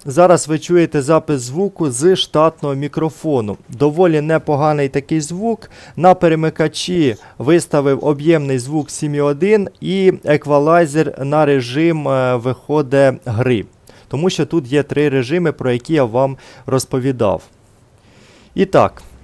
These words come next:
е, куди нам їхати? Куди нам їхати? Давайте поїдемо все ж таки наліво.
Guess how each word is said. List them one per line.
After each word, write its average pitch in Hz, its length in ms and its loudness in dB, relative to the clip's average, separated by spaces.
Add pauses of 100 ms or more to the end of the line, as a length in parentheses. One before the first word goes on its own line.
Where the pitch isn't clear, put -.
е, 123 280 0
куди 143 280 0
нам 175 180 2
їхати? 120 580 -6
Куди 135 260 -2
нам 139 200 -2
їхати? 165 440 -2
Давайте 147 380 2
поїдемо 143 500 -2
все 139 260 0
ж - 100 -10
таки 135 220 -4
наліво. 127 540 -4